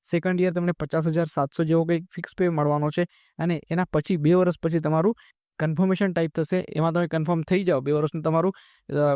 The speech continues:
જે, અ, નોકરી જે છે પી-, પૂરી થઈ જાય એના પછી તમને એક ફોર્ટી ફાઈવ થાઉઝન્ડ પે સ્કેલની અંદર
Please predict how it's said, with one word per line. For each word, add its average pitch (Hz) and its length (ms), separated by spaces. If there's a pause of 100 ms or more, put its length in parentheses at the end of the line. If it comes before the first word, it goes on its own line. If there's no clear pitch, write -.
(140)
જે, 165 360
અ, - 120 (400)
નોકરી 175 720
જે 170 140
છે 170 160
પી-, 156 160 (140)
પૂરી 180 200
થઈ 180 160
જાય 165 140
એના 170 200
પછી 170 240
તમને 170 320 (400)
એક 165 120 (120)
ફોર્ટી 165 240
ફાઈવ 196 160
થાઉઝન્ડ 175 360
પે 160 160
સ્કેલની 160 360
અંદર 156 260